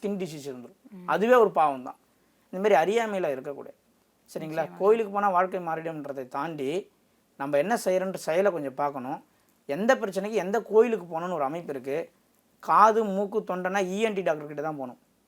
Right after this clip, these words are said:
Speaker 1: இப்போ உங்களுக்கு காதுல பிரச்சனை, உங்க ஃப்ரெண்டு வந்து பல் டாக்டர், போவீங்களா? உங்க ஃப்ரெண்டு பல் டாக்டர்ன்றதுக்காக அவர்கிட்ட போயிட்டு நீங்க காதை காட்டுவீங்களா?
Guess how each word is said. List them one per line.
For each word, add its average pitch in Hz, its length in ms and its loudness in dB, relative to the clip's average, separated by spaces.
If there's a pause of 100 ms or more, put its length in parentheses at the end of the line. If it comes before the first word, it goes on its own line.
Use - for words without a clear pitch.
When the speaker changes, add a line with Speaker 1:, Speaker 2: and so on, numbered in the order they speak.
(340)
Speaker 1:
இப்போ 196 180 0
உங்களுக்கு 190 300 0
காதுல 196 220 6
பிரச்சனை, 135 360 -8 (1000)
உங்க 180 200 0
ஃப்ரெண்டு 220 240 4
வந்து 202 180 6
பல் 180 200 2
டாக்டர், 147 340 2 (480)
போவீங்களா? 151 480 -2 (960)
உங்க 180 160 0
ஃப்ரெண்டு 254 440 4
பல் 226 200 4
டாக்டர்ன்றதுக்காக 202 920 6 (560)
அவர்கிட்ட 196 300 4
போயிட்டு 196 260 0
நீங்க 151 380 -2 (260)
காதை 202 280 6
காட்டுவீங்களா? 147 540 -4